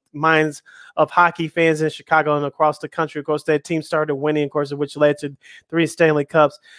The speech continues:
Of course, uh, the stories are now coming out that, that Bobby Hull was notified back in November that hi-, hi-, his services will no longer be needed. Of course, now, uh, with the whole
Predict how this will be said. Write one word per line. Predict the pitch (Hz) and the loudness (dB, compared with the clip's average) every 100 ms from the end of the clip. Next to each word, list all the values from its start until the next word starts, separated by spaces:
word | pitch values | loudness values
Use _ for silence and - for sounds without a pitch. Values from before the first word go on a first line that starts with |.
| - - | -8 -4
Of | 165 | 0
course, | 196 196 180 | 4 4 4
uh, | 165 | 2
the | 156 | 2
stories | - 190 180 175 | 0 0 0 2
are | |
now | 165 165 | 0 2
coming | 175 165 160 | 0 2 4
out | 165 160 | 2 6
that, | 151 147 _ _ _ _ _ _ _ _ _ | 4 4 _ _ _ _ _ _ _ _ _
that | 156 143 143 | 2 2 4
Bobby | 165 165 160 147 - | 4 4 -2 -6 -4
Hull | 190 175 156 | 0 0 0
was | 156 151 | -6 -4
notified | 170 165 170 156 | -4 -2 0 2
back | 160 160 | 2 0
in | 156 | -2
November | 147 135 185 175 151 139 _ _ _ 143 | -6 0 0 2 -2 -4 _ _ _ 0
that | 151 147 | 2 2
hi-, | 135 | 0
hi-, | 147 123 143 143 160 | -4 -4 -6 -8 -12
his | 165 165 160 | -4 -4 -2
services | 190 165 156 151 165 147 | 0 0 -4 -10 -10 -6
will | 151 143 | -4 -2
no | 143 151 | 0 0
longer | 147 147 143 | -2 -4 -8
be | 139 135 | -8 -10
needed. | 135 160 156 | -6 -2 0
Of | 135 135 | 0 0
course, | 151 143 | -4 0
now, | 151 147 139 _ - - - _ | 4 4 2 _ -20 -20 -20 _
uh, | 147 139 143 139 | 4 6 6 4
with | 139 156 | 2 -2
the | 151 139 | 0 0
whole | 165 160 156 151 147 | 4 4 6 4 0